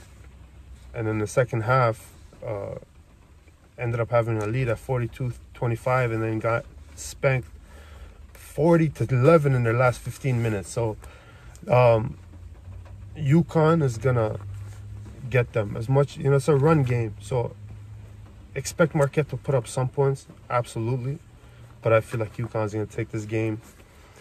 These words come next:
Seven points seems all right to me. Oklahoma State's in Oklahoma. Now, I'm an Oklahoma State fan,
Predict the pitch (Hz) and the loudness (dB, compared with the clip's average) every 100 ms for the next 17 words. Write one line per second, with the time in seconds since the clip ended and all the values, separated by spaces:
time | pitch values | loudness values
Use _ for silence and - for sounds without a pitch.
0 | - - - 120 113 107 - 110 101 - | -20 -20 -2 0 0 -2 -2 -2 -2 -4
1 | 110 104 104 110 - 113 117 117 - - | -2 2 2 2 0 -2 0 -2 -8 -18
2 | - - - - - - - - - - | -20 -20 -20 -20 -20 -20 -20 -20 -20 -8
3 | 127 120 147 147 160 139 - 165 170 151 | -4 0 6 6 6 2 4 4 4 2
4 | 131 135 120 123 113 98 117 - - - | 0 2 2 2 0 -4 -12 -20 -20 -12
5 | - - - - - - 117 113 - - | -12 -12 -20 -20 -6 4 6 6 2 -8
6 | - 135 156 135 139 143 135 123 135 120 | 2 4 6 6 6 6 2 4 4 2
7 | - 131 135 - - 117 110 110 | -2 -2 -2 -4 0 2 2 -2